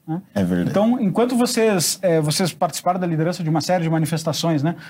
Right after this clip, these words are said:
Speaker 1: isso era presente? Como é que vocês viam isso na época, essas, essas células que apareciam com um militarismo um pouco mais forte?
Speaker 2: É,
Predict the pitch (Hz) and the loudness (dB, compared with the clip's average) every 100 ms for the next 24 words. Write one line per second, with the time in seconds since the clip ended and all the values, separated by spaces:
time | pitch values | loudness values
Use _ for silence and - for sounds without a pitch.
0 | - - 202 214 208 277 - 185 147 151 | -8 -2 0 4 4 2 0 0 2 4
1 | 247 240 - 196 277 262 247 240 156 208 | 4 2 0 0 0 0 0 0 2 2
2 | 220 202 202 180 170 180 - 156 - 165 | 2 2 2 2 4 2 0 -6 -2 0
3 | 147 - - - 160 175 - - 196 208 | 0 -4 -8 -6 -4 -2 0 2 2 2
4 | 220 233 247 - - _ - 180 180 170 | 2 0 0 -6 -16 _ -2 0 0 -2
5 | 151 - 190 190 190 180 175 175 170 175 | -2 0 0 2 2 4 4 4 4 4
6 | 180 170 185 165 160 170 170 160 147 165 | 2 2 0 0 0 -2 0 0 0 0
7 | 156 - - - - - - - 247 170 | 0 -2 -14 -14 -18 -20 -18 -2 2 2
8 | - | 0